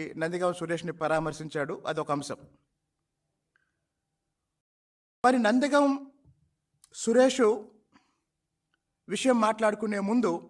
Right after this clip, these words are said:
విజయవాడ వరద బాధితుల్ని జగన్మోహన్ రెడ్డి మొక్కుబడిగా పరామర్శించాడు.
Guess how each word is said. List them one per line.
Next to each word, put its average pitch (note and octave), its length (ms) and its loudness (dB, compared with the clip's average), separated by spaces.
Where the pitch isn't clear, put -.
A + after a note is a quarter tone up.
విజయవాడ C#4 680 4
వరద A3 320 4
బాధితుల్ని A3+ 600 2
జగన్మోహన్ G#3+ 680 0
రెడ్డి G#3 180 -4
మొక్కుబడిగా A3 560 4
పరామర్శించాడు. F3 720 0